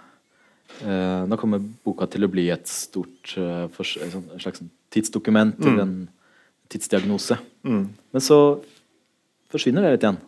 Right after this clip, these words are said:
Speaker 2: Mm.
Speaker 1: Og da fikk jeg, eh, mer øye på hvor utrolig, eh, elegant se-, helhetskomposisjonen er.
Speaker 2: Mm.
Speaker 1: Du må ha jobb-, altså, du må ha vært fristende å gå lenger i, inn i tematikkene.
Speaker 2: Ehm,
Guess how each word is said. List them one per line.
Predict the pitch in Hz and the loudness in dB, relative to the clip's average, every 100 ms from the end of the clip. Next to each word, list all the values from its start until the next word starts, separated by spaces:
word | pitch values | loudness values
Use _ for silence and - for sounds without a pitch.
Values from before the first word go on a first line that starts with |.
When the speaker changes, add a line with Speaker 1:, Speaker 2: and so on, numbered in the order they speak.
| - | -4
Speaker 2:
Mm. | 127 98 101 _ _ _ _ _ _ _ _ _ _ _ _ 123 | -2 -2 -6 _ _ _ _ _ _ _ _ _ _ _ _ 4
Speaker 1:
Og | |
da | 123 139 147 151 | 8 8 8 4
fikk | 147 - | -2 4
jeg, | 135 135 131 - - - - | 6 6 4 -6 -18 -20 -10
eh, | 123 127 | -4 -2
mer | 127 127 | 2 6
øye | 127 101 | 6 4
på | - 117 | 4 2
hvor | 113 | 2
utrolig, | 113 113 104 95 98 101 | 0 -2 -2 2 4 4
eh, | 101 101 98 98 95 - _ _ _ _ _ _ - | 4 2 2 0 -4 -10 _ _ _ _ _ _ -2
elegant | 113 101 90 - | 0 0 -2 -6
se-, | - - 127 - - | -6 0 0 0 0
helhetskomposisjonen | 110 104 - 107 - 110 120 165 | 4 4 4 -6 -4 0 2 0
er. | 208 - | -4 -4
Speaker 2:
Mm. | 143 107 135 - _ _ _ _ _ _ - - - | 0 0 -2 -10 _ _ _ _ _ _ -20 -18 -6
Speaker 1:
Du | |
må | 127 120 | -2 2
ha | 131 | 4
jobb-, | 131 113 - _ - | 2 0 -12 _ -8
altså, | 110 131 | -4 2
du | |
må | 139 135 | 4 4
ha | 135 | 4
vært | - | 4
fristende | 165 - - 110 127 | 4 4 0 2 4
å | |
gå | 123 120 | 8 8
lenger | 120 101 98 98 110 | 10 6 6 4 6
i, | 127 123 120 117 113 107 - | 6 6 6 4 2 0 0
inn | 113 107 | 2 6
i | 113 113 | 8 8
tematikkene. | 110 117 117 - 107 156 - _ _ - - - - _ _ _ _ - | 6 0 0 0 0 -2 -4 _ _ -20 -20 -20 -20 _ _ _ _ 8
Speaker 2:
Ehm, | 147 143 143 139 | 10 10 8 2